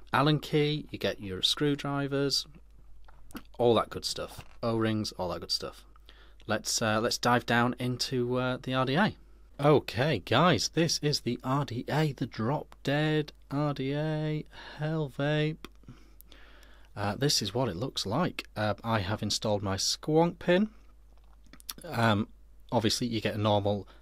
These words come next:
pin as well, uh, in the spares, but, uh, here it is. So we've got the new logo, so it's the Dead Rabbit in the middle with the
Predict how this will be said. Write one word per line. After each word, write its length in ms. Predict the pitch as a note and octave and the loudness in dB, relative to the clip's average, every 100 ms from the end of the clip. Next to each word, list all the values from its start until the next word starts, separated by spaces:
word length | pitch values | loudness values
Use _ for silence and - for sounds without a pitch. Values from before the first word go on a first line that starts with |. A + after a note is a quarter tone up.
| - | -8
pin 320 | - A#2 A2 | 2 2 2
as 220 | G2 F#2+ | 0 -2
well, 360 | A2 B2 C#3 C#3 - - - - - - | 4 6 6 4 -6 -18 -18 -20 -20 -4
uh, 200 | G#2 G2+ | 2 2
in 160 | - G#2+ | 2 0
the 60 | G#2 | 0
spares, 500 | - C#3 D#3 E3 - | 0 2 2 0 -4
but, 380 | - - - | -8 -6 -2
uh, 140 | G#2+ G2+ | -2 -2
here 260 | - C#3+ | -2 -4
it 80 | A#2+ | -4
is. 180 | B2+ A#2 | -2 2
So 220 | - C3 | 4 4
we've 120 | A#2 - | 2 2
got 200 | A#2 - | -2 0
the 220 | A2+ G#2+ | 0 2
new 320 | A2 B2 C3 | 2 2 2
logo, 640 | G#2 G#2+ A#2+ B2+ C#3 C#3+ | 0 4 4 2 0 0
so 160 | C#3+ A2 | 0 -2
it's 180 | G#2 - | -2 -4
the 200 | G2+ G2 | -6 -4
Dead 260 | - C#3 | 2 4
Rabbit 220 | C3+ B2 G#2+ | 6 4 4
in 100 | A2 | 0
the 40 | |
middle 360 | A#2+ C3 C3 G#2+ | 0 0 0 0
with 160 | F#2+ | -2
the 100 | - | -8